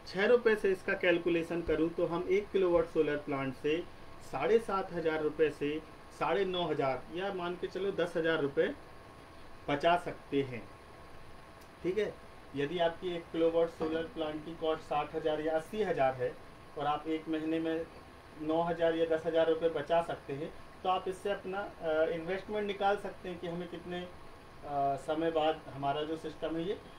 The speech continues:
free पड़ जाएगा। ओरिएंटेशन और टिल्ट angle, इसकी हमने चर्चा कर ही ली है। क्या कारण है कि जो solar का orientation है ये south facing करना चाहिए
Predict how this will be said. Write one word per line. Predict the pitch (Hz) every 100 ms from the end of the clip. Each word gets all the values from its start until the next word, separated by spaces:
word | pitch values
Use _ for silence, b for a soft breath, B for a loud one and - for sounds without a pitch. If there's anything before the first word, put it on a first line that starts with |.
| - -
free | 196
पड़ | 202 139 -
जाएगा। | 120 107 107 107 - - - - - - - - - - - - - - - - - - - - - 151
ओरिएंटेशन | 156 170 175 175 175 180
और | 175
टिल्ट | 175 170 170
angle, | 180 175 180 196 -
इसकी | 143 - 165
हमने | 160 160
चर्चा | 156 156 - 165
कर | 156 151
ही | 175
ली | 175 170
है। | 196 - - - - -
क्या | 160
कारण | 160 160 156 156
है | 160
कि | 156 165
जो | 156 160 160 - - -
solar | 151 151
का | 151
orientation | 160 156 160 160 156 160 160
है | 160
ये | 156
south | 147 143
facing | 151 156 151 156
करना | 156 151 147
चाहिए | 143 143 139 160